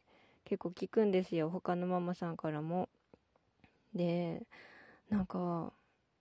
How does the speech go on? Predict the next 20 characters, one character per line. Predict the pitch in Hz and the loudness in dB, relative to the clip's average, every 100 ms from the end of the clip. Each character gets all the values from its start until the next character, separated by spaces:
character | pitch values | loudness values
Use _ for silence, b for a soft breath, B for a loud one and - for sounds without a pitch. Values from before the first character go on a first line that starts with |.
| _ _ - | _ _ -8
あ | 185 175 | -4 -2
の、 | 170 170 165 165 175 202 - b b | -4 -4 -4 -6 -8 -10 -14 b b
う | - 285 | 4 6
ん | 262 | 4
ち | - 190 180 170 165 196 - _ _ - | 2 2 2 0 -2 -4 -10 _ _ 0
も、 | 185 208 208 180 160 - b b b b b b b b b _ _ - | 4 4 4 2 -2 -8 b b b b b b b b b _ _ -6
あ | 180 | -4
の、 | 170 175 175 - - - 220 - - - _ _ _ _ _ _ _ _ _ - 190 | -2 -4 -6 -8 -10 -12 -14 -16 -20 -20 _ _ _ _ _ _ _ _ _ -10 -8
紙 | - 196 233 | 0 4 6
パ | 233 262 | 8 8
ン | 226 | 8
ツ | - 170 156 147 | 4 2 2 0
し-、 | - - _ _ - | -4 -12 _ _ -14
し | - | -8
て、 | - 175 165 - _ _ _ _ _ _ _ - | -2 0 0 -4 _ _ _ _ _ _ _ -10
し | - | 0
て | 202 | 4
る | 185 190 208 | 8 6 6
時 | 196 | 2
代？ | 190 185 180 262 | 8 8 8 4